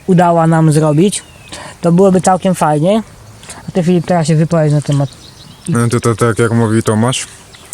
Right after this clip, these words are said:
Speaker 1: No
Speaker 2: Pos-
Speaker 1: i
Speaker 2: postaram się, y, użyć swoich mocy komputerowych, <laughs> graficznych i
Speaker 1: Obliczeń.
Speaker 2: o, graficznych i obliczeń z, y, Google Maps,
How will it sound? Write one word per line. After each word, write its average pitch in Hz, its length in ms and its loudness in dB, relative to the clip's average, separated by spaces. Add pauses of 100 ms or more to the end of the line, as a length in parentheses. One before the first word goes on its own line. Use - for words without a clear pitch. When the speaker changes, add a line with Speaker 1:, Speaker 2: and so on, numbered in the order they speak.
(140)
Speaker 1:
No 170 100 -4
Speaker 2:
Pos- 196 260 -4
Speaker 1:
i 160 40 -8 (680)
Speaker 2:
postaram 120 480 0
się, - 140 -4
y, 117 1500 -4
użyć 123 340 0
swoich 117 540 0
mocy 120 340 0
komputerowych, 113 800 -2 (360)
<laughs> - 320 -20
graficznych 127 720 -4
i 110 240 0
Speaker 1:
Obliczeń. 185 480 -2 (440)
Speaker 2:
o, 113 100 -2
graficznych 120 760 -4
i 117 180 0
obliczeń 113 520 -2
z, 101 60 -4
y, 104 640 0
Google 107 300 -2
Maps, 113 420 -4